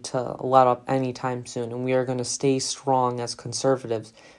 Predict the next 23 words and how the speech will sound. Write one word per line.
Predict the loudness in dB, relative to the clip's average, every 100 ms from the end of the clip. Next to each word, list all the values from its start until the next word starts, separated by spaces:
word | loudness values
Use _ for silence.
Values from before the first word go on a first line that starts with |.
| -20 0
pressing | 6 6 4 -2
them | -2
to | -6
come | -4 -2 4
back | 4 4
to | -6
Texas | -2 -2 0 -4 -4 -6 -4
and | -4 -4 -6
do | -2 2 4 2
the | 2
work | 4 4 2 0
that | -2 -2
Texans | -2 -2 -2 -4 -4 -6 -12 -16 -12
need. | -10 -6 -6 -8 -12 -20 _ _ _ _ _ _ _ _ _ _ _ _ _ _ _ _ _ _ -20 -20 -6
I |
wanna | 0 0
thank | 0 -2 -2 0
you | 2
all | 6 6 4
for | 2
listening | 2 0 -2 0 -2
to, | -2 0 2 0 -2
um, | -6 -6 -8